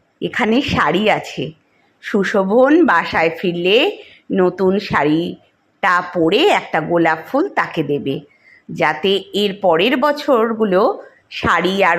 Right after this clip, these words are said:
গোলাপ সে তোমাকে দিতে পারে, বুঝেছ? আমার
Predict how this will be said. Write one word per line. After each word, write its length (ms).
গোলাপ 380
সে 100
তোমাকে 380
দিতে 200
পারে, 220
বুঝেছ? 480
আমার 360